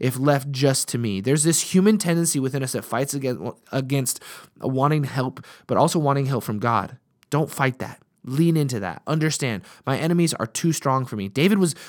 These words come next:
one of the greatest warriors on all of history. We're talking about the David that cut off the head of Goliath and held it up in front of the armies of Goliath. And, and he said, "Hey, Philistines,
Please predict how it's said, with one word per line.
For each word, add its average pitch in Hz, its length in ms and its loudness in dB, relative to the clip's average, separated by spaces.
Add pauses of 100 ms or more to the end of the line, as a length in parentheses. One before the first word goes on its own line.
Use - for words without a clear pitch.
one 165 120 4
of 139 100 2
the 135 80 2
greatest 151 460 2
warriors 143 420 4
on 131 120 -2
all 117 160 -4
of 113 60 -12
history. 123 300 -4
We're 110 120 -4
talking 165 240 2
about 170 160 2
the 143 80 0
David 135 300 4
that 117 120 -2
cut 135 180 2
off 143 160 4
the 139 80 0
head 123 160 -2
of 120 80 -6
Goliath 117 460 0 (220)
and 123 120 -2
held 139 220 2
it 165 60 6
up 151 120 2
in 139 80 -4
front 135 200 0
of 127 80 -2
the 117 160 -4
armies 139 580 0 (320)
of 143 140 0
Goliath. 131 420 2
And, 135 160 -4 (220)
and 127 80 -2
he 131 60 0
said, 135 160 0
"Hey, 160 120 2
Philistines, 147 520 0